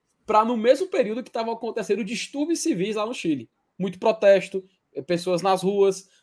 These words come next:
mortes acontecendo nas ruas, cara. E a Conmebol tava lá,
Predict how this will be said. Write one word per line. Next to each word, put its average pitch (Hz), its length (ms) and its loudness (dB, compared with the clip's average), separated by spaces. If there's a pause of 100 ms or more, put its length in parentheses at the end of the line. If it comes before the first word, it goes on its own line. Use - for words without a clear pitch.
(100)
mortes 247 340 0
acontecendo 269 520 -2
nas 269 180 -4
ruas, 247 240 -4
cara. - 200 -14 (300)
E - 60 2
a 202 60 2
Conmebol 285 360 6
tava 320 180 0
lá, 330 380 4